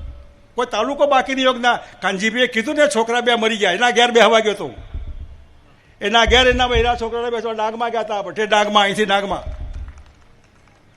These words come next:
પછી આપણે ખબર ના પડે, બે છોકરા મરી ગયા, તો એ, એ ઘરને શું વીતી હશે?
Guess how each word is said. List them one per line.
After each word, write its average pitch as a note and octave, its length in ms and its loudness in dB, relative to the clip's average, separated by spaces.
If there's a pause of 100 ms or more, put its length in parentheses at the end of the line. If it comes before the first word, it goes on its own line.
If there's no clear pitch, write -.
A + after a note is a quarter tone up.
(380)
પછી A#3+ 240 -2
આપણે A3+ 300 0
ખબર G#3+ 240 0
ના D4 120 2
પડે, C#4+ 140 0
બે C4 100 2 (120)
છોકરા A#3 240 2
મરી G#3+ 220 0
ગયા, G3+ 480 2
તો A3+ 60 -8
એ, A3 200 -2
એ A3 40 -6
ઘરને F3 320 -4
શું C4 200 -6
વીતી A#3 320 -6
હશે? B3+ 340 -6